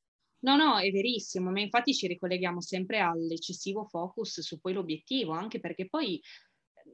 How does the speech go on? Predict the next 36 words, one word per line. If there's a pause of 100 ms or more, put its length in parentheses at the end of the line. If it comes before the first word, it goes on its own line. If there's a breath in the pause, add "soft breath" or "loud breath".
(120)
cioè,
per
ottenere
magari
quel
risultato
lì, (100)
e,
e
a (160)
che
compromesso
devi
scendere? (320 soft breath)
Cioè, (100)
mh,
nel
senso,
veramente,
alcune
volte
per
togliere
un
grasso
localizzato
a
livello
dell'addome
bisogna
scendere,
cioè,
quello
che
conviene
fare